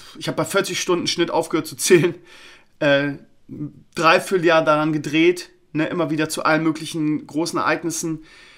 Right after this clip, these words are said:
äh, gefilmt. Dann, ähm, wie gesagt, dank meines coolen Schulleiters, ähm, durfte, äh, musste jede Klasse auch was einstudieren dafür.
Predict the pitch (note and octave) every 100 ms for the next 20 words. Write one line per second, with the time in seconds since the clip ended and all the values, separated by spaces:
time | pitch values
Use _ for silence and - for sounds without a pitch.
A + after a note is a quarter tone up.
0 | _ _ - D#3 D3 C#3+ C#3+ D#3 - E3+
1 | D#3 D#3 - - C#3+ C#3+ C#3+ - C#3+ C3+
2 | C3+ C3 D3 D3+ D3+ C#3+ - - - D#3
3 | C#3 D#3 - F#3 F3 - F#3 E3 D#3 E3
4 | D#3+ - - D3+ C#3+ C#3+ C#3 _ _ -
5 | _ _ _ D#3+ D#3+ - D#3 D3+ - -
6 | - C#3 A#2 F3 A#3 - - F3+ E3 D#3+
7 | - F3 F3+ G#3+ C4 C4 E3 F3 D#3+ -
8 | F3+ G#3 F#3 F#3 F3+ F3 F#3 - G3+ A3